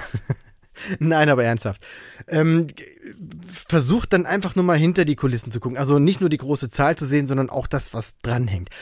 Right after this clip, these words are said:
Andersrum ist es doch genauso, wenn ihr Gagen verhandelt, fünfhundert Euro kriegt ihr für einen Auftritt. So, und wenn dann jemand an der Gage halt rumhantiert und noch euch weiter drücken will, das tut dann an irgendeiner Stelle auch wirklich weh. Und im schlimmsten Fall zahlt man sogar drauf.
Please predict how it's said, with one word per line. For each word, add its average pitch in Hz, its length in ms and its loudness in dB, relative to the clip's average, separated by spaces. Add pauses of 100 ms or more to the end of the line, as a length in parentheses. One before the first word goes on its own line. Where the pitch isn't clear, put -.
(140)
Andersrum 180 460 0
ist 165 120 0
es 160 80 -6
doch 160 160 -4
genauso, 170 440 2
wenn 143 140 2
ihr 156 140 0
Gagen 151 360 0
verhandelt, 131 440 0
fünfhundert 160 400 0
Euro 143 260 2
kriegt - 240 -6
ihr 139 60 -2
für - 80 0
einen 127 80 -2
Auftritt. 127 420 -2 (320)
So, 139 220 2 (420)
und 160 80 2
wenn 160 100 6
dann 170 160 4
jemand 165 240 4
an 156 120 0
der 147 100 4
Gage 139 320 2
halt 170 140 4
rumhantiert 175 760 0
und 160 280 -2
noch 151 260 0 (180)
euch 143 220 0
weiter 131 240 -2
drücken 123 400 -2
will, 160 160 2
das 170 180 -6
tut 131 220 -8
dann 151 160 -4 (160)
an 131 140 -6
irgendeiner 135 300 -4
Stelle 127 300 -2
auch 180 200 -6 (400)
wirklich 123 400 -2
weh. 107 180 0 (100)
Und 143 320 -4
im 175 340 -14
schlimmsten 139 340 -2
Fall 147 240 -2
zahlt 123 240 0
man 135 80 -2
sogar 135 240 -4
drauf. 92 360 -10